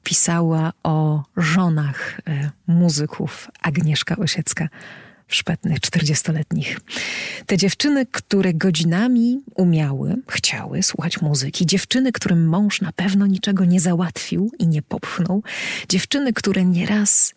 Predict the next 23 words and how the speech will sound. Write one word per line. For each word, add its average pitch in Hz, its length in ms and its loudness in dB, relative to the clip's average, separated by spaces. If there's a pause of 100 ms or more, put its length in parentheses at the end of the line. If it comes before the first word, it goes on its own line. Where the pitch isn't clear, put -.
nie 185 140 4
miały 214 340 2
się - 140 -4
komu 165 300 0
poskarżyć, 165 840 -2
dziewczyny, 220 540 0
które - 240 -2
musiały 180 420 2
być - 360 -2 (100)
muzą, 208 640 2 (320)
matką 165 680 0 (800)
i 190 100 0
powietrzem. - 1000 -2 (180)
Cierpliwe, 196 760 0 (220)
natchnione, 143 760 -2 (580)
zapracowane - 1040 -2 (640)
żony”. - 680 -4 (680)
No 185 160 4
to 247 100 0 (140)
ten 208 220 4
odcinek - 880 -2
dedykuję 156 680 0
wszystkim 165 720 0